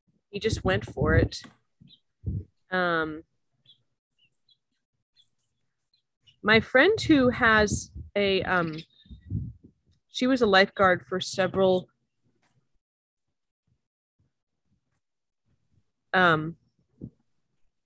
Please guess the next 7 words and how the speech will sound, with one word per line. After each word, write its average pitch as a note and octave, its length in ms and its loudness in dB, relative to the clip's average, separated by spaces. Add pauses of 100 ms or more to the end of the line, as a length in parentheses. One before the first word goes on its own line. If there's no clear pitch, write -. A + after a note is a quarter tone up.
(220)
for G#3 100 -2
several G#3 380 2
years, F3 720 0 (120)
and E3+ 400 -2 (360)
she - 240 -2
has F3+ 200 2
great E3+ 680 -6